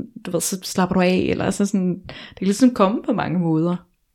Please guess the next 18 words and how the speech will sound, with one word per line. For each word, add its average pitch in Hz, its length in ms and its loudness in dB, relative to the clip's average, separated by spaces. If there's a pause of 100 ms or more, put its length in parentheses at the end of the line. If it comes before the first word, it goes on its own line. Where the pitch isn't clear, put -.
(200)
ved 185 80 0
at 180 240 -6
noget, 175 240 4
du 185 60 4
hører, 185 480 4
eller - 160 -6
noget, 165 180 4
du 185 60 2
ser, 196 600 4
eller 143 320 0 (1500)
sådan 185 260 -4
uden 185 320 2
fysisk - 600 -4 (260)
berøring, - 480 2
som 160 180 -2
er 156 40 0
det, 156 140 2
mange 262 320 0